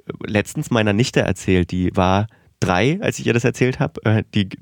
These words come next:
so, so eine Einschlafgeschichte, mir ist nichts Besseres eingefallen. Und dann, die hörte ganz aufmerksam zu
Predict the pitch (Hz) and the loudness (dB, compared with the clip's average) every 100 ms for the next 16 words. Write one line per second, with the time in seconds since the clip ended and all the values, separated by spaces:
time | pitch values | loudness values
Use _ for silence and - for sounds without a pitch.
0 | - 95 - - 95 113 127 127 - - | -4 -4 -2 -2 -2 -2 -2 -2 -4 -6
1 | 131 131 113 95 104 - 110 104 101 101 | -4 -2 -2 -4 -6 0 2 4 2 0
2 | 120 117 135 - - - - - 120 - | 0 0 0 -4 -14 -14 -14 -16 -18 -4
3 | 104 107 98 - - - 107 107 110 104 | 2 2 2 -8 -18 0 4 4 4 0
4 | 113 - - 120 - 101 98 - 127 160 | 0 -4 0 0 0 -2 -4 -2 0 0